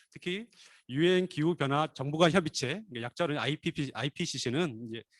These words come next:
실은 이십, 이천이십 년 그 십 점 팔 엑사주울에서 이천오십 년 이십일 점 구 엑사주울로 증가하여 약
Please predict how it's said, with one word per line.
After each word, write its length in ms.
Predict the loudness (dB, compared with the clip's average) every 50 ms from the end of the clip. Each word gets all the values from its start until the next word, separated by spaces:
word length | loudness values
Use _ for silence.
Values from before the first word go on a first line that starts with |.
| _ -20 _ _ _ _ _ _ _ -16
실은 480 | -12 -8 -6 -4 -4 -4 -4 -6 -10 -14 _ _ _
이십, 460 | -6 -6 -4 -4 -6 -6 -6 -8 -8 -8
이천이십 440 | -10 -6 -2 0 0 0 0 0 -2
년 440 | -2 0 0 0 0 -2 -4 -8 -10 _ _ _ _ _ _ _ _ _ _ _ _ _ _ _ _ _
그 400 | -18 -16 -14 -14 -14 -16 -16 -18
십 380 | -18 -16 -12 -10 -10 -10 -10 -12 _ _ _ _
점 220 | -2 -2 -2 -2 -4
팔 320 | -4 0 4 4 4 4 2
엑사주울에서 840 | -2 -6 -2 2 4 4 6 4 2 0 0 0 2 2 0 0 0 -2
이천오십 520 | -6 -6 -4 -2 -2 0 0 -2 -2 -2
년 340 | -2 -2 -2 -2 -2 -4 -4
이십일 420 | -4 -4 -2 2 2 2 2 2
점 160 | 2 0 0
구 200 | 0 0 -2 -2
엑사주울로 720 | -2 -2 -2 0 0 0 0 -2 -4 -4 -4 -2 -4 -4 -4
증가하여 500 | -6 -6 -2 0 2 2 2 2 -2 -2 -2
약 260 | 0 0 0 0 -2